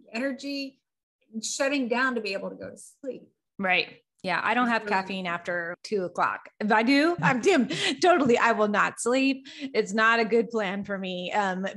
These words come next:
Speaker 2: and I need my sleep. Like you said, I'm a, like, I have that need, the energy. Let's talk about sleep, 'cause sleep is so important.
Speaker 1: Yes.
Speaker 2: Mm-hmm.
Speaker 1: All right. So for me, I have always <laughs> known that,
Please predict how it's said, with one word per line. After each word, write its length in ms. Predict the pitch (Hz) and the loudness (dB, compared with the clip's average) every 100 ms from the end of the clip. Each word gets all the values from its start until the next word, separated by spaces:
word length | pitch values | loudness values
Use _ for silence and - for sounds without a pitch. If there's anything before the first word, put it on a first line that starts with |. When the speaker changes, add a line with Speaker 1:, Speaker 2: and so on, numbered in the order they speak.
| 208 | -4
Speaker 2:
and 200 | 233 226 | 0 2
I 100 | 220 | 4
need 140 | 240 294 | 4 4
my 140 | 285 | 2
sleep. 280 | 285 392 311 | 0 -2 -4
Like 140 | 185 185 | -4 -8
you 80 | |
said, 180 | 208 220 | -4 -2
I'm 140 | 175 190 | -2 -6
a, 180 | - | -6
like, 160 | 202 190 | -4 0
I 140 | 190 | 0
have 160 | 196 208 | 0 0
that 160 | 190 196 | 0 0
need, 200 | 190 180 | -4 -2
the 220 | 180 175 - - - | -2 -2 -8 -14 0
energy. 340 | 277 285 226 | 4 4 2
Let's 220 | 220 262 | 0 0
talk 140 | 262 262 | -2 -4
about 300 | 247 208 - | -2 -4 -6
sleep, 340 | - 208 - _ | -6 -6 -8 _
'cause 140 | 202 | -14
sleep 220 | - 240 226 | -4 -4 -2
is 140 | 208 | 0
so 240 | 208 196 | 2 2
important. 400 | 185 185 175 170 | 2 -2 -4 -4
Speaker 1:
Yes. 160 | 175 - _ _ | -10 -14 _ _
Speaker 2:
Mm-hmm. 300 | 208 208 196 202 | 0 2 4 4
Speaker 1:
All 60 | |
right. 260 | 233 202 - | 4 0 -2
So 180 | 254 233 | -2 0
for 180 | 247 | 0
me, 540 | 240 277 247 214 202 - _ _ _ | 2 2 2 0 -6 -16 _ _ _
I 140 | 202 | -2
have 160 | 254 262 | 0 2
always 340 | 247 247 247 | 4 4 2
<laughs> 240 | 226 240 202 | 2 -2 -2
known 340 | 208 202 - - - | -4 -4 -10 -18 -6
that, 380 | 185 180 180 | -4 -2 -6